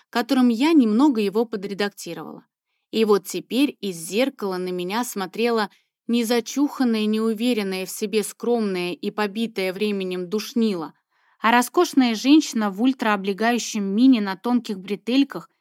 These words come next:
и с вполне себе приличным вырезом на груди. Из остатков роскоши был придуман и воплощен безумно модный сейчас бантик на распущенные длинные волосы,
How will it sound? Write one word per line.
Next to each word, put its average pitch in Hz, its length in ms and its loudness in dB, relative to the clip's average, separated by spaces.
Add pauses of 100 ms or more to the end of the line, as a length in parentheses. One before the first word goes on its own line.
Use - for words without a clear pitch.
(300)
и 285 100 8
с 277 60 0
вполне 226 480 4
себе 285 280 2
приличным 220 640 -2
вырезом 196 480 -2
на 196 80 -4
груди. 190 500 -6 (640)
Из 220 160 0
остатков 254 540 0
роскоши 269 480 -2
был 311 240 2
придуман 277 540 4
и 202 200 -4
воплощен 196 600 2
безумно 208 480 2
модный 214 340 -2
сейчас 202 400 -6
бантик 220 440 0
на 185 100 -4
распущенные 190 640 -6
длинные 196 440 -2
волосы, 208 640 -4